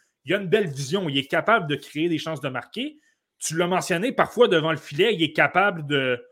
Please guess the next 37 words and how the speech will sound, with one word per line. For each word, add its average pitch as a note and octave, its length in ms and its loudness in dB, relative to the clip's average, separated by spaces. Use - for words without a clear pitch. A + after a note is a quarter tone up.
euh, A#2 120 -8
justement D3+ 320 -8
récupérer E3 460 0
des E3+ 160 2
rondelles, D3+ 460 0
puis D#3 100 -14
il C#3+ 140 -4
obtient E3 240 -8
quand D#3+ 120 -6
même F3+ 160 -6
quelques D#3+ 340 0
points F#3 200 -8
de E3 80 -6
cette C#3 220 -8
façon-là. C#3+ 560 -4
Moi, B3 120 2
je A3 120 -4
me D3+ 100 -2
dis, G3 220 -10
écoute, G#3+ 340 -2
c'est - 180 -10
certain F3+ 380 -8
que G3 60 -8
des D3 160 -4
entraîneurs-chefs C#3 440 -6
vont C3+ 120 -6
devoir C3 240 -4
lui A#2+ 100 -6
dire, « D3 140 -6
Écoute, - 200 -6
tu A#2+ 60 -14
peux A2 60 -14
pas C#3 80 -8
f-, - 140 -14
créer C3 360 -10
de A#2+ 140 -6
jeu A2+ 320 -4